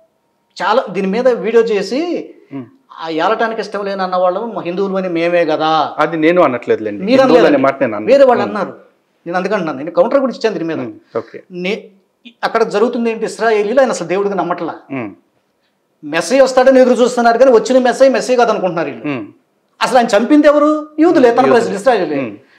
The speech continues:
Speaker 1: కాబట్టి ఆయన ఏమంటున్నాడంటే, తను ఏలటానికి ఇష్టం లేని వాళ్ళు ఎవరు? ఇప్పుడు ఆ, ఆ కాలంలో ఎవరితో చెప్తున్నాడు ఆ మాటలు?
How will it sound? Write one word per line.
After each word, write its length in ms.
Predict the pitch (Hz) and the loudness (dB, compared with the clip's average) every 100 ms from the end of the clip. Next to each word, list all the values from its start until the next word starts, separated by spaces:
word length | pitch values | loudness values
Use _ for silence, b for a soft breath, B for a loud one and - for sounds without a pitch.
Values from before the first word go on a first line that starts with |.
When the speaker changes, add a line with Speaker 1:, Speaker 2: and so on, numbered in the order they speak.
| _ | _
Speaker 1:
కాబట్టి 360 | 185 240 269 269 | 0 4 4 4
ఆయన 120 | 220 | 2
ఏమంటున్నాడంటే, 600 | 214 220 175 147 139 - | 0 -2 -4 -6 -6 -6
తను 240 | - 220 | -4 0
ఏలటానికి 360 | 208 254 269 262 | 2 4 2 0
ఇష్టం 200 | - 247 | -2 0
లేని 140 | 254 | 0
వాళ్ళు 220 | 247 240 233 | 0 -2 0
ఎవరు? 120 | 247 | -2
ఇప్పుడు 160 | 240 | 0
ఆ, 180 | 220 196 185 | -2 0 0
ఆ 80 | |
కాలంలో 400 | 214 233 233 233 | 2 2 2 0
ఎవరితో 340 | 240 196 254 285 | 0 0 2 2
చెప్తున్నాడు 320 | 277 277 262 | 0 2 2
ఆ 100 | 240 | 2
మాటలు? 420 | 240 233 240 247 | 0 -2 -4 -6